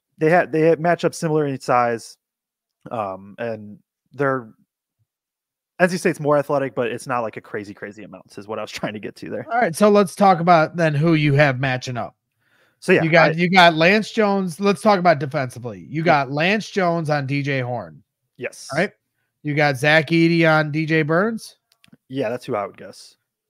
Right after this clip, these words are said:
Speaker 2: You, you, there's no chance of T K R first. Like, you don't see that.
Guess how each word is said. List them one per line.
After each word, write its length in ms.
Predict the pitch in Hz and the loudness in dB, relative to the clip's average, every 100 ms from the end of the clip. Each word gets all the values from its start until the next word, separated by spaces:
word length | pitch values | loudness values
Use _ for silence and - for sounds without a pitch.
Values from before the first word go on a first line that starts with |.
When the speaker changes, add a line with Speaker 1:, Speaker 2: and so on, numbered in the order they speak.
| _ _ _ _ 180 | _ _ _ _ -20
Speaker 2:
You, 140 | - 147 | -12 -10
you, 360 | 139 151 147 143 | -8 -4 -4 -2
there's 300 | 147 139 143 | -2 -2 0
no 220 | 180 190 | 0 0
chance 440 | - 165 147 135 | 2 2 2 0
of 220 | 143 127 | -2 -2
T 180 | - 175 | -4 -4
K 240 | 139 151 143 | 0 0 2
R 240 | 139 131 | 2 0
first. 520 | - 139 131 127 - | -4 -6 -4 -6 -6
Like, 260 | 131 123 147 | -4 -4 -2
you 80 | 143 | -2
don't 240 | 143 135 | -2 -4
see 180 | - 143 | -4 0
that. 280 | 139 139 | 4 2